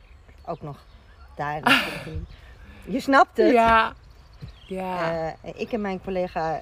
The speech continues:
Speaker 1: eh, eh, <laughs> collega zaten daar natuurlijk tranen met uit. Maar ja,
Speaker 2: Ah.
Speaker 1: dat vond ik zo verschrikkelijk mooi.
Speaker 2: Jeetje, wat mooi.
Speaker 1: Ehm, ja, dat is wel een hoogtepunt in mijn, eh, bijna vijf jaar, eh, eh, J B R.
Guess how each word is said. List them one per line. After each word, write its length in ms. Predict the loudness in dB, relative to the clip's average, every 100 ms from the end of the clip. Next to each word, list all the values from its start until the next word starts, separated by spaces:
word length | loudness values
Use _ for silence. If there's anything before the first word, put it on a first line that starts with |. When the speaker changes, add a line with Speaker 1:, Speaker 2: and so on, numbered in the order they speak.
| -8
Speaker 1:
eh, 380 | -8 -6 -8 -10
eh, 60 | -12 -12 -12 -12
<laughs> 120 | -12 -8
collega 400 | -4 -4 -4 -4
zaten 320 | -2 -4 -4
daar 140 | -6
natuurlijk 320 | -6 -10 -12
tranen 320 | -6 -6 -6 -10
met 160 | -10
uit. 260 | -10 -10 -12 -16 -16
Maar 220 | -12 -14 -12
ja, 240 | -8 -6
Speaker 2:
Ah. 80 | -6
Speaker 1:
dat 120 | -8 -10
vond 160 | -10 -10
ik 100 | -10
zo 200 | -4 -4
verschrikkelijk 460 | -4 -12 -14 -12 -10
mooi. 240 | -8 -6
Speaker 2:
Jeetje, 400 | -4 -2 -4 -6
wat 120 | -12
mooi. 380 | -12 -14 -14 -16 -18 -20 -16
Speaker 1:
Ehm, 300 | -12 -10 -8 -10 -12 -14 -18 -20 -12
ja, 180 | -10 -10
dat 160 | -12 -16
is 100 | -8
wel 140 | -8
een 60 | -6
hoogtepunt 600 | -8 -8 -14 -10 -10 -10
in 200 | -10 -8
mijn, 220 | -8 -8
eh, 180 | -10 -8
bijna 300 | -8 -8 -10
vijf 320 | -10 -10 -12
jaar, 280 | -14 -14 -14
eh, 340 | -14 -14 -16
eh, 480 | -16 -16 -16 -12 -12
J 40 | -12
B 40 |
R. 380 | -14 -14 -16